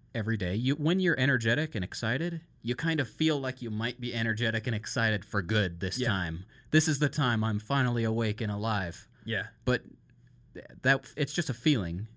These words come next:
Speaker 1: and it will go away. So you have to plan for the times you're not feeling like that.
Speaker 2: Yeah, exactly. Uh, so one thing I wanna mention before we get into this whole, um, you know, time periods idea here is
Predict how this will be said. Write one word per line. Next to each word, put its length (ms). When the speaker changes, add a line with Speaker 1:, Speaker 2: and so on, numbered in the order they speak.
Speaker 1:
and 160
it 60
will 160
go 160
away. 460
So 160
you 100
have 180
to 80
plan 300
for 100
the 80
times 340
you're 100
not 200
feeling 340
like 200
that. 220
Speaker 2:
Yeah, 200
exactly. 480
Uh, 200
so 140
one 140
thing 160
I 60
wanna 200
mention 400
before 320
we 100
get 140
into 200
this 320
whole, 420
um, 420
you 80
know, 180
time 360
periods 880
idea 420
here 340
is 380